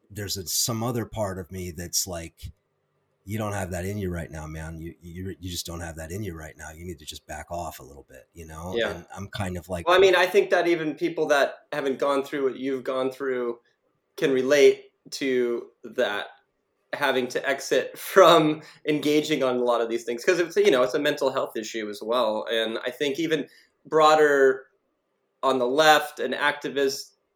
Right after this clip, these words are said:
Speaker 2: you know, we do have to take breaks in order to recharge ourselves as well. So I know
Speaker 1: I
Speaker 2: that
Speaker 1: get, you
Speaker 2: your
Speaker 1: know
Speaker 2: goal is ultimately to come back and, uh, you know, have a
Speaker 1: I've never
Speaker 2: regular
Speaker 1: taken a
Speaker 2: podcast
Speaker 1: break.
Speaker 2: and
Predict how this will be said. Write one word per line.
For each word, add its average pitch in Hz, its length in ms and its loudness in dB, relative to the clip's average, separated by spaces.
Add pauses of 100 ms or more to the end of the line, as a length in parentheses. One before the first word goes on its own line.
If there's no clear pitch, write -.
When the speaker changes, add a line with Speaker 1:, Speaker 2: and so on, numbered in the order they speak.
(160)
Speaker 2:
you 139 100 -4
know, 127 160 2
we 127 240 0
do 143 180 -2
have 143 160 2
to 131 60 -8
take 131 360 0
breaks 117 540 -4 (300)
in 127 120 -2
order 127 180 0
to 113 80 0
recharge 110 460 -2
ourselves 101 540 -6
as 101 140 -14
well. 101 300 -4
So 104 440 -6
I 127 80 0
know 147 160 6
Speaker 1:
I 143 40 4
Speaker 2:
that 143 160 4
Speaker 1:
get, 143 40 0
you - 80 2
Speaker 2:
your - 100 6
Speaker 1:
know 160 100 2
Speaker 2:
goal 160 380 8
is 135 100 4
ultimately 131 460 0
to 117 80 -2
come 123 220 -4
back 120 420 0 (580)
and, 113 480 0 (100)
uh, 113 300 -6
you 127 120 -6
know, 104 220 -6 (100)
have 165 240 6
a - 20 6
Speaker 1:
I've 151 160 6
never 135 200 6
Speaker 2:
regular - 0 -
Speaker 1:
taken 131 380 2
a 117 40 -4
Speaker 2:
podcast - 0 -
Speaker 1:
break. 120 320 -2
Speaker 2:
and 117 120 -14